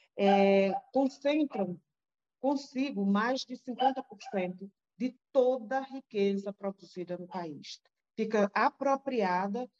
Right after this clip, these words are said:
por essas, por essas pessoas, é, em mais de cinquenta por cento, e apropriada de forma privada. Dentro delas estão, é, dessas cem maiores empresas estão os bancos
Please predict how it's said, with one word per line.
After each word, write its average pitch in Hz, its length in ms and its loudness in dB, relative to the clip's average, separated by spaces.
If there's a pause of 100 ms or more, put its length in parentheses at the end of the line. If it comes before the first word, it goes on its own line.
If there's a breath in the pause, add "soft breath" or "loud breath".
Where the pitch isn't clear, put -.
(220 soft breath)
por 208 160 -2
essas, 185 1080 -2 (460)
por 185 140 0
essas 220 380 -2
pessoas, 202 960 -4 (380)
é, 190 960 2 (560)
em 214 100 -4
mais 208 240 -2
de - 120 -18
cinquenta 202 300 -6
por - 100 -14
cento, 175 220 -4
e 202 40 2
apropriada 202 640 0
de 196 60 -8
forma 196 260 -2
privada. 165 520 -8
Dentro 302 320 -4
delas 269 480 2
estão, 165 520 -4 (840)
é, 180 640 2
dessas 208 320 -2
cem 233 140 -2
maiores 220 440 0
empresas 220 500 -6
estão 226 440 -4
os 233 140 -2
bancos 185 600 -4